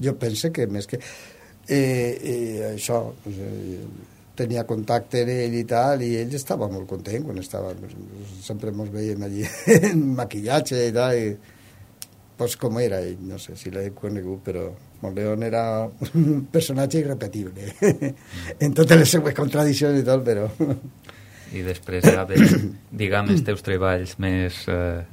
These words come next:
Speaker 2: representatius o més recordats,
Speaker 1: Sí.
Speaker 2: posant, bé, a, a banda de dirigint els doblatges, posant la veu a Woody Allen, a Jerry Lewis, Mickey Rooney,
Speaker 1: Sí.
Speaker 2: etcètera. Crec que la primera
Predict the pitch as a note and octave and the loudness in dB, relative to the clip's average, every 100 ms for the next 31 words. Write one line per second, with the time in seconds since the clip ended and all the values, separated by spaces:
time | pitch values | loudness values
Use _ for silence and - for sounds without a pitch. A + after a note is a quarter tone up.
0 | - F#2+ - F2 F#2 F2 E2+ G#2 G2+ F2+ | -8 -6 -6 -6 -8 -6 -4 -2 -2 -4
1 | F2+ F2+ F2+ F#2+ F2+ G2 - - - C#3 | -4 -4 -4 -2 0 -2 -4 -16 -6 -2
2 | G#2+ F2+ - F#2+ G2+ F#2+ G2+ G2 F#2 E2+ | -2 -6 -4 -2 2 2 2 0 2 2
3 | - F2+ E2+ E2+ F2 E2+ E2+ F2 - F#2 | -4 -4 -2 -2 -2 -2 -4 -6 -4 -4
4 | F2+ F2+ F2 F2+ F2 F2+ G2 - E2+ E2+ | -4 -4 -2 -2 -2 -2 -2 -4 -4 -2
5 | E2+ E2+ F2 F2 E2+ - - - - - | -2 0 2 2 0 -6 -20 -20 -20 -20
6 | - - G2 F2+ F2+ F#2 F2+ F2+ F2+ F#2 | -20 -2 2 4 4 2 2 4 4 4
7 | G2 F#2 F2+ F2 E2+ D#2+ F#2+ F#2+ F#2+ F#2 | 2 0 0 -2 -2 -2 -2 -2 -4 -4
8 | - F2 E2+ F#2 F2+ F#2 F#2 F#2 - G2+ | -6 -4 -2 -2 -2 -4 -4 -6 -4 -4
9 | F#2 - G#2 G2 F2+ G#2 G#2 A#2+ A2 A2 | -4 -4 -2 -2 -2 -4 0 2 2 0
10 | G2+ G#2 G#2+ G#2+ | 0 2 4 2